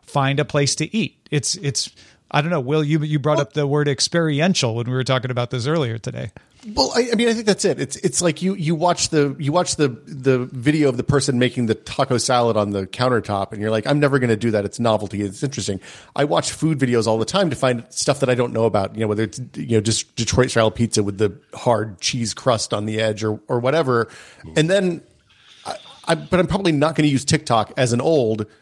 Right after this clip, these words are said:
Speaker 2: to go out and, and, and find the, the pizza place near me. I'm gonna, I'm gonna look for the,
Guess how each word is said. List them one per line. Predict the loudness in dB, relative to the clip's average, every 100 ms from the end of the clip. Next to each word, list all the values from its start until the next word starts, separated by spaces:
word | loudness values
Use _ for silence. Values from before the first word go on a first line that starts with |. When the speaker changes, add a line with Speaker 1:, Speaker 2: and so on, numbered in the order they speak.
| _ -2
Speaker 2:
to | 2
go | 4 4
out | 4
and, | 2 0 0
and, | 2 0 0
and | -2 0
find | 0 2 4 2
the, | 0 0 0
the | 0 -4
pizza | 0 0 0
place | 0 2 0 0
near | 0
me. | 2 2
I'm | 0 0
gonna, | 0 2
I'm | 2
gonna | 2 2
look | 2 0
for | 0 2
the, | 2 0